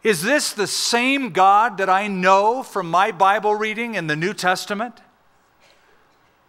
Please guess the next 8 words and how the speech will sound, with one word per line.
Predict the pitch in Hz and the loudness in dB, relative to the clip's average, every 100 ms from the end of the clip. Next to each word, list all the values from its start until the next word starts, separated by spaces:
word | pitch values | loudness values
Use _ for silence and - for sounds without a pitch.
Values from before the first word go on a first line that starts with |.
| _ _ _ _ _ _ _ _ _ | _ _ _ _ _ _ _ _ _
How | - 262 294 | 2 4 4
could | 285 240 | 0 -4
it | 196 | -4
say | - 240 240 | -4 -4 -4
that | 202 151 | -6 0
God | 175 226 254 180 | 2 4 2 0
would | 180 123 113 | -6 -8 -6
delight | 165 160 156 190 294 254 - - | -6 -4 0 2 2 -4 -12 -18